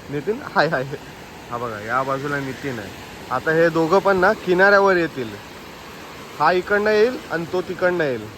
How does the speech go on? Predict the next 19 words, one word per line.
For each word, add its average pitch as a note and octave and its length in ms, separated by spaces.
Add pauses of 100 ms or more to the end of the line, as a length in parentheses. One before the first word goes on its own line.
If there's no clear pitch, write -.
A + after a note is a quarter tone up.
(800)
आणि E3 560
या E3+ 180
भागात F#3 320
जी F3+ 140
मच्छी F#3 340
असेल G3 240
ना, F#3+ 140
ती F3+ 120
आपल्याला E3+ 380
भेटण्याचे D#3+ 440
चान्सेस D3 460
आहेत. D#3 120 (340)
पण D3+ 160
बघू E3 200
आता G#3 180
मच्छी F3 340
भेटते D3 380
की E3 140
नाही, D3 220